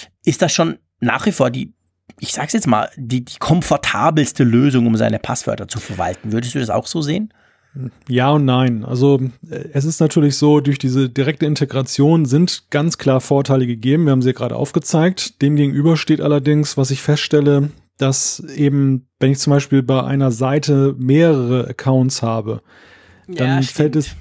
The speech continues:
Speaker 2: dann fällt es dem Apple-Schlüsselbund schwer, beziehungsweise er schlägt dann per se immer <laughs> erstmal den, den falschen Zugang f-, äh, vor. Man kann das natürlich dann ändern wieder und kann den anderen auswählen, aber da muss ich sagen, bin ich dann doch mit dem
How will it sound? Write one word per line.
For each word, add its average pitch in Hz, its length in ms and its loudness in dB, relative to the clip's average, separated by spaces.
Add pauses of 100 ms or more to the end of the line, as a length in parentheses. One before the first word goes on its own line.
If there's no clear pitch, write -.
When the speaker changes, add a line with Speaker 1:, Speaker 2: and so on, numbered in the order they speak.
(120)
Speaker 2:
dann 135 160 0
fällt 170 160 2
es - 40 -6
dem 147 140 0
Apple-Schlüsselbund 156 880 2
schwer, 160 500 2
beziehungsweise 151 440 0
er 143 340 0
schlägt 160 320 -2
dann 143 160 2
per 135 180 0
se 143 160 4
immer 160 240 0
<laughs> - 20 -4
erstmal 151 300 2
den, 131 280 -2
den 131 340 -4
falschen 147 340 2
Zugang 131 380 0
f-, - 240 -12
äh, 131 240 -4
vor. 143 320 2
Man 143 140 0
kann 139 140 0
das 135 160 0
natürlich 131 280 0
dann 131 100 -4
ändern 175 380 2
wieder 160 260 2
und 139 220 -2 (420)
kann 135 140 0
den 135 100 0
anderen 165 240 0
auswählen, 156 460 2
aber 143 260 0 (1000)
da 147 260 0
muss 175 180 4
ich 170 100 2
sagen, 156 320 2
bin 156 120 2
ich 156 140 2
dann 151 180 2
doch 151 180 0
mit 156 300 0
dem 143 300 0